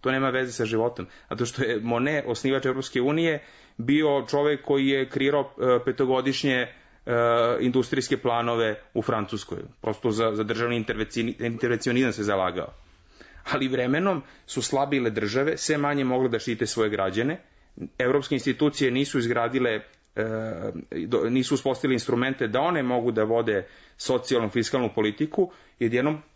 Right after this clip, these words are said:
više nema političke vlasti koja može da preraspodeljuje dobit između naroda, između, e, e, ra-, različitih klasnih interesa.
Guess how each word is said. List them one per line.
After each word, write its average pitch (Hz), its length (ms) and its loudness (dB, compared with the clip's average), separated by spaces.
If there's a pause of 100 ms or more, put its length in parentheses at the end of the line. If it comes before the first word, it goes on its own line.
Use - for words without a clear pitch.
(280)
više 123 220 0
nema 120 240 0
političke 135 480 0
vlasti 151 440 0
koja 123 180 2
može 131 220 2
da 127 100 2
preraspodeljuje 127 640 0
dobit 117 500 0 (340)
između 120 380 0
naroda, 110 540 0 (260)
između, 113 560 0 (920)
e, 117 60 2
e, 117 40 4 (760)
ra-, 113 300 2
različitih 117 600 -2 (380)
klasnih 120 380 0
interesa. 101 540 -2